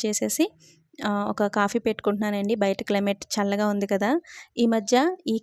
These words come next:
కాఫీకి బాగా అడిక్ట్ అయిపోయాను. తాగకపోతే నాకు కొంచెం హెడేక్ వచ్చినట్టు అలా అనిపిస్తుందన్నమాట. అందుకని ఇంకా ప్రతిరోజు ఒక గ్లాస్ కాఫీ అయితే తాగేస్తున్నాను.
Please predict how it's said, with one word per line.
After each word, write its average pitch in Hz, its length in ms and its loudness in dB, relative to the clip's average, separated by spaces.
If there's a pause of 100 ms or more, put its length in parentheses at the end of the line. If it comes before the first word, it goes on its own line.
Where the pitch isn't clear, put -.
కాఫీకి 214 380 0
బాగా 202 340 2 (100)
అడిక్ట్ 214 340 -4
అయిపోయాను. 202 500 -2 (480)
తాగకపోతే 226 640 0
నాకు 214 260 -4
కొంచెం 214 260 -4 (100)
హెడేక్ 208 340 -2
వచ్చినట్టు 202 440 -4 (200)
అలా 208 200 -2
అనిపిస్తుందన్నమాట. 202 720 -4 (200)
అందుకని 220 360 -4 (340)
ఇంకా 220 240 -4
ప్రతిరోజు 220 520 -2 (140)
ఒక 208 200 -8
గ్లాస్ 202 340 0
కాఫీ 202 300 -2
అయితే 208 160 -4
తాగేస్తున్నాను. 202 760 -4